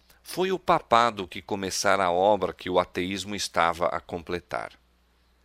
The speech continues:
A política de Roma produzira aquelas condições sociais, políticas e religiosas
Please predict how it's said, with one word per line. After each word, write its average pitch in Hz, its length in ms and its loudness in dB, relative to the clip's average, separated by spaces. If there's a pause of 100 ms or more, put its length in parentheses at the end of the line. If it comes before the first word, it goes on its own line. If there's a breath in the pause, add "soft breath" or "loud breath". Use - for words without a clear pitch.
(140)
A - 100 -2
política 113 640 -4
de 110 120 -8
Roma 101 440 -2
produzira 135 680 -6
aquelas 135 400 -4
condições 131 500 -10
sociais, 120 680 2
políticas 98 720 -6
e 98 60 -10
religiosas 95 960 -2